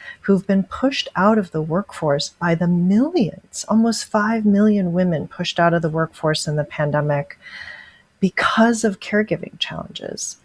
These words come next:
I mean, that is an indicator that something is very broken. And if we are to pull ourselves back from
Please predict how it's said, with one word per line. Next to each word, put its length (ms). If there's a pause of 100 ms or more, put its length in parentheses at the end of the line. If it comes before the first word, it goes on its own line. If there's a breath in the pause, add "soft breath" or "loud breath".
(460 soft breath)
I 60
mean, 160
that 260
is 200
an 160
indicator 920 (300)
that 240 (100)
something 580
is 220
very 680
broken. 800 (640 loud breath)
And 600 (360)
if 260
we 400
are 340 (160)
to 440 (580)
pull 280
ourselves 500
back 440
from 560